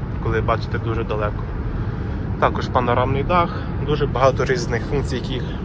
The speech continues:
які могли бачити, я вам показував. Також напишу, е, по комплектації більше детальніше в описі під відео. Також в описі під відео знайдете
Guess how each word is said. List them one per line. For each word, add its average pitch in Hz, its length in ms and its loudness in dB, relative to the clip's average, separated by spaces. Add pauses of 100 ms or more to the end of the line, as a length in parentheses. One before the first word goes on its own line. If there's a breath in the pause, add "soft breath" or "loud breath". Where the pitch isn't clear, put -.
(120)
які - 240 -2
могли 120 260 2
бачити, 120 360 2
я 117 60 6
вам 113 100 6
показував. 110 600 0 (560 loud breath)
Також - 300 2
напишу, 127 500 0 (500 loud breath)
е, 107 220 -2
по 110 80 -2
комплектації 127 680 2
більше 120 480 0
детальніше 120 560 0
в 113 220 -4
описі 123 340 -2
під 117 180 -6
відео. 110 240 -2
Також 143 420 0 (100)
в 143 60 0
описі 139 340 0
під 127 160 -6
відео 135 240 -2
знайдете 123 480 -2